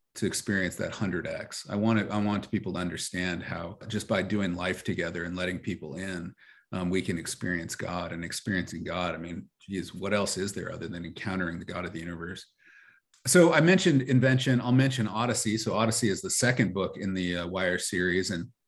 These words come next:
that's all about kinda, you know, the sacred pilgrimage, you know, going into the wilderness or hitting the road,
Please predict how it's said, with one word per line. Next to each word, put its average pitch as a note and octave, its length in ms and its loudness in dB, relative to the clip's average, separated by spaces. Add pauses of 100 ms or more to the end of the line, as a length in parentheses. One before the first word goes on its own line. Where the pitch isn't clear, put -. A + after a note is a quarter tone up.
(640)
that's B2 180 4
all C#3+ 160 10
about A2+ 380 6
kinda, G#2 340 2 (380)
you A#2 80 6
know, A2+ 120 8
the G2+ 80 2
sacred A#2 460 4
pilgrimage, G#2 560 0
you G2+ 60 0
know, F2+ 100 0
going G#2 260 4
into G2+ 180 4
the F2+ 100 0
wilderness F2 580 0
or - 60 -8
hitting G#2+ 220 -2
the F2 80 -6
road, F#2+ 520 -2